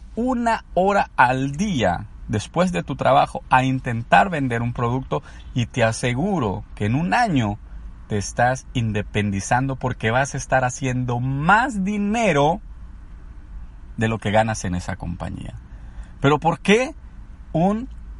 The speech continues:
empleado siempre gana el mínimo? Yo tengo amigos, once años,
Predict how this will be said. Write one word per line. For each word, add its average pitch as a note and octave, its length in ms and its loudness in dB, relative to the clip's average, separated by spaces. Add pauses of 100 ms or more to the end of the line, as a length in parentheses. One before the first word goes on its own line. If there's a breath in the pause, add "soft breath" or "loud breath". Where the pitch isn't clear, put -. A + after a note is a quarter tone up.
empleado E3+ 680 4 (560)
siempre D#3 640 -2
gana A#2 640 0
el D#3 140 2
mínimo? G#3+ 400 2
Yo B2 120 -2
tengo F3+ 260 0
amigos, G#3+ 440 -4 (140)
once F#3 540 0 (120)
años, D#3 540 2